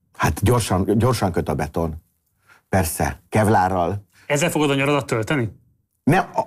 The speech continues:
Speaker 1: a, a tervezéssel, igen, igen, igen, tervezek, tervezek, tervezek, tervezek. Nem, mondom, ezt most, eh, ezt csak mondom, feleségem is mindig ezen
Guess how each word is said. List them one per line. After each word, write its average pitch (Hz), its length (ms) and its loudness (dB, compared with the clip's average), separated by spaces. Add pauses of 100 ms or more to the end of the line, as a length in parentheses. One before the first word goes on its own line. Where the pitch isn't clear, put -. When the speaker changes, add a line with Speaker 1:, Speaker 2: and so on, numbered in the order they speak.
Speaker 1:
a, - 160 -2
a 110 180 0
tervezéssel, 92 680 0
igen, 85 280 0
igen, 78 240 -2
igen, 73 200 -4
tervezek, 80 500 -2
tervezek, 78 480 -2
tervezek, 76 580 -4
tervezek. 82 360 2
Nem, 151 200 2 (200)
mondom, 165 300 4
ezt 123 140 -2
most, 135 180 -2
eh, 127 260 2
ezt 117 120 -2
csak 120 100 -2
mondom, 131 220 2
feleségem 113 540 0
is 101 120 -2
mindig 107 220 4
ezen 95 360 2